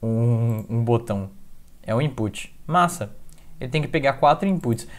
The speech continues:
"Ah, Eduardo, mas como é que eu sei que ele pegou quatro inputs?" Calma que a gente vai chegar lá no Validators. Mas se a gente quisesse, por exemplo, mandar aqui no primeiro, eu poderia fazer first ponto type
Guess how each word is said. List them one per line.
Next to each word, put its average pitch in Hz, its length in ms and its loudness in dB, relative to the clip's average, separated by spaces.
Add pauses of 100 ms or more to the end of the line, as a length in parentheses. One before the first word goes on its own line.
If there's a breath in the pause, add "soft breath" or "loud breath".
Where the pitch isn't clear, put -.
(120)
"Ah, 269 80 4
Eduardo, 214 280 6
mas 180 220 2
como 247 300 2
é 247 100 4
que 254 140 -2
eu 285 100 0
sei 220 520 2
que 247 100 -2
ele 226 100 2
pegou 196 320 2
quatro 196 340 6
inputs?" 196 400 0
Calma 165 280 0
que 160 80 -2
a - 20 0
gente 156 160 -2
vai 160 100 0
chegar 147 280 -4
lá 147 80 -2
no 143 100 -4
Validators. 127 640 -2 (240 loud breath)
Mas 156 160 2
se 180 80 2
a - 20 4
gente 202 240 2
quisesse, 175 460 4
por 160 160 2
exemplo, 143 360 2
mandar 147 480 4
aqui 156 220 0
no 165 140 2
primeiro, 165 560 0 (200 loud breath)
eu 131 120 -2
poderia 135 320 2
fazer 139 280 2 (220 loud breath)
first - 1500 2 (500)
ponto 156 580 2 (540)
type 156 680 2